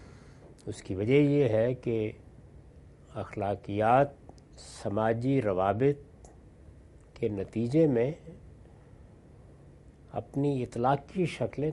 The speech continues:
تبدیل کر لیتے ہیں۔ چنانچہ بنیادی اخلاقیات کو متعین ہونا چاہیے۔ اس آیت میں وہی بیان ہوئے ہیں اور جس سیاق میں آئے ہیں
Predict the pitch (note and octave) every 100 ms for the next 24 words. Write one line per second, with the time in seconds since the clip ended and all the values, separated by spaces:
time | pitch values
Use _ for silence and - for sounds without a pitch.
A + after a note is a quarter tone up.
0 | - A2+ G2+ A#2 G#2 G2 F#2 F2+ F#2 -
1 | G2+ - - - - - - - - -
2 | - - - - - - - - - -
3 | - - - - - - - - - -
4 | - G#2 A#2 B2 - B2+ G#2 A2 A2 A#2+
5 | C#3+ F#3 F#3 D3 B2+ A#2+ A#2 A2+ G#2+ A#2
6 | A#2+ - B2+ A#2 F#2+ A2+ A#2 A#2 G2+ F#2
7 | F2+ F2+ - F2+ F#2 E2+ - - C#3 C3
8 | - A2+ C3 C#3 C3 C3+ A#2+ A#2 G2+ E2
9 | F2 - B2+ A2 - - - - - -
10 | - - - - - - - - - -
11 | - A#2+ C#3+ B2+ D#3+ - - - G#2+ C3+
12 | E3 E3+ E3 C#3+ A2+ A#2 A#2 F#2 F#2+